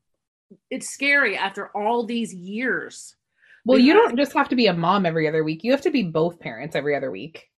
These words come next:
Speaker 2: because you're doing it all on your own.
Speaker 1: Well, that's true. That is true. It's just me.
Speaker 2: Yeah,
Speaker 1: Yeah.
Speaker 2: that's like when people say, "Oh, yeah, teachers have summers off." No, we do not.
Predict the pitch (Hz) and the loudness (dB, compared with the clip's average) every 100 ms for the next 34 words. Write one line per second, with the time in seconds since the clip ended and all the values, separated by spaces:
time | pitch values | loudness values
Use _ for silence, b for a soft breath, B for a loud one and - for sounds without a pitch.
0 | - 202 196 175 170 - - 190 196 - | -6 0 2 2 -2 -12 -8 -4 -4 -4
1 | 170 196 180 147 165 165 156 143 139 147 | -2 -2 0 -2 0 0 0 -2 -4 -4
2 | 175 - _ _ _ _ _ _ _ _ | -8 -12 _ _ _ _ _ _ _ _
3 | _ _ 196 202 196 208 208 - 175 143 | _ _ -8 -6 -4 -4 -6 -10 -10 -10
4 | 143 - _ _ 190 247 254 320 294 196 | -12 -16 _ _ -8 -6 -6 -4 -4 -4
5 | 190 196 196 254 254 262 247 156 147 _ | -6 -12 -10 -8 -6 -4 -4 -6 -12 _
6 | _ _ _ _ _ - 170 170 233 381 | _ _ _ _ _ -4 0 2 2 4
7 | 381 381 330 320 285 269 233 208 233 233 | 4 6 4 4 2 4 4 6 4 4
8 | 196 185 - 240 240 240 233 190 233 214 | 4 2 0 -2 0 2 2 2 2 4
9 | 214 214 208 175 190 220 262 254 262 359 | 4 4 2 -2 2 4 4 2 2 4
10 | 339 | 2